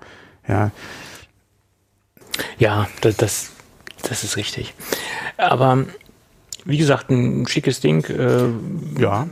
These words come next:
Speaker 2: wie gesagt, ist
Speaker 1: Vor
Speaker 2: auch nicht
Speaker 1: allem
Speaker 2: so
Speaker 1: in der
Speaker 2: weit
Speaker 1: Multimo-,
Speaker 2: hergeholt.
Speaker 1: in der Multimonitor-Lösung, so wie er sich das vorstellt,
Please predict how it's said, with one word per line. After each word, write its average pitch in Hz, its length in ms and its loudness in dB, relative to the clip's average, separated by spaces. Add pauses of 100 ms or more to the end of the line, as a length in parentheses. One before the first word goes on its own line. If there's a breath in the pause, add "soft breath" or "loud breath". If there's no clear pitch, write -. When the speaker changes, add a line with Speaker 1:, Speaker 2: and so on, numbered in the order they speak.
Speaker 2:
wie 143 100 -4
gesagt, 117 420 0
ist 165 120 -4
Speaker 1:
Vor 143 100 4
Speaker 2:
auch - 40 6
nicht 113 100 6
Speaker 1:
allem 139 60 4
Speaker 2:
so 139 80 6
Speaker 1:
in 131 40 8
der 123 80 8
Speaker 2:
weit 117 140 6
Speaker 1:
Multimo-, 147 320 6
Speaker 2:
hergeholt. - 280 -2
Speaker 1:
in 131 160 0
der 113 120 6
Multimonitor-Lösung, 151 1040 2
so 127 180 2
wie 123 80 4
er 123 140 4
sich 135 120 -2
das 139 140 -2
vorstellt, 139 540 2